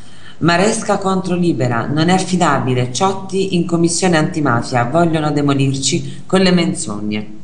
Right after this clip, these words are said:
"Mafia e Stato, quell'intreccio lungo due secoli. Guerriglia Colonia, una bufala o una nuova strategia della tensione?" Questa è una,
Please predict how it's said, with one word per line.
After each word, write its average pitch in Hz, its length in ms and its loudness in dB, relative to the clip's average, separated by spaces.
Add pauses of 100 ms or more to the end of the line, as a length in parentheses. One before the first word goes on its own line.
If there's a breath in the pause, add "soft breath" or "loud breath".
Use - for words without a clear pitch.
(500 loud breath)
"Mafia 196 420 2
e 170 80 2
Stato, 151 500 0
quell'intreccio 180 720 0
lungo 175 440 2
due 170 260 2
secoli. 123 760 -2 (680 loud breath)
Guerriglia 185 580 4
Colonia, 196 480 4
una 190 180 2
bufala 185 640 2
o 180 40 4
una 170 160 4
nuova 170 240 4
strategia 165 560 0
della 147 240 2
tensione?" 131 840 -2 (320 loud breath)
Questa 190 480 0
è 165 340 -2
una, 143 720 -2